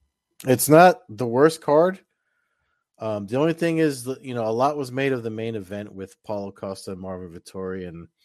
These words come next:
they're fighting at two oh five, even though it was initially, I mean, they're both ranked middleweights, and it was initially supposed to be a middleweight bout. And Paulo Costa made it super clear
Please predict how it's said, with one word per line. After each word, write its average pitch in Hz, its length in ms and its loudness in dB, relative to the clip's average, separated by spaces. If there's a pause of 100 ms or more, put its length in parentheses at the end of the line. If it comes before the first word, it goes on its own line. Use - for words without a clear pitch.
(680)
they're 101 120 -6
fighting 160 380 6
at 123 120 0
two 131 220 -2
oh 117 60 2
five, 113 400 -2
even 117 180 -8
though 117 120 0
it 110 40 -2
was 104 200 -8
initially, 117 600 -8
I 107 40 -4
mean, 104 120 -10
they're 101 120 -6
both 120 320 -6
ranked 120 260 -6
middleweights, 113 480 -2
and 113 80 -10
it 104 40 -8
was 101 140 -12
initially 104 400 -12
supposed 104 300 -12
to 101 80 -14
be 101 120 -8
a 98 40 -6
middleweight 104 480 -2
bout. 107 300 0 (720)
And 95 120 -10
Paulo 117 280 2
Costa 117 420 -4
made 110 240 0
it 101 100 -8
super 123 380 -6
clear 120 500 2